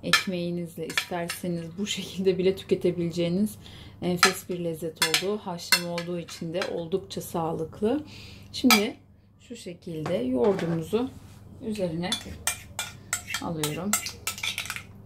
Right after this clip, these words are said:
Çok fazla yoğurt koymak istemedim.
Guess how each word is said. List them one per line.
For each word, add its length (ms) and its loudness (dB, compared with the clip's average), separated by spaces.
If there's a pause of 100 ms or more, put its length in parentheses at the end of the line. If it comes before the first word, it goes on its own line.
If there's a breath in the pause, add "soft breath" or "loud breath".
(2250 loud breath)
Çok 240 4
fazla 360 4
yoğurt 400 4
koymak 320 -2
istemedim. 600 -6